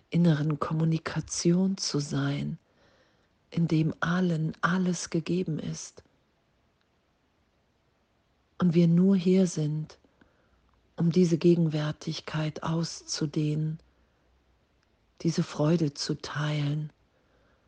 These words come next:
uns zu erinnern miteinander, wow, wir sind wirklich frei, geliebt und liebend.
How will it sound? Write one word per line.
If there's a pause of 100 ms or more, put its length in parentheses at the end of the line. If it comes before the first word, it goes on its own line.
(120)
uns
zu
erinnern
miteinander,
wow,
wir
sind
wirklich (280)
frei, (1040)
geliebt
und
liebend.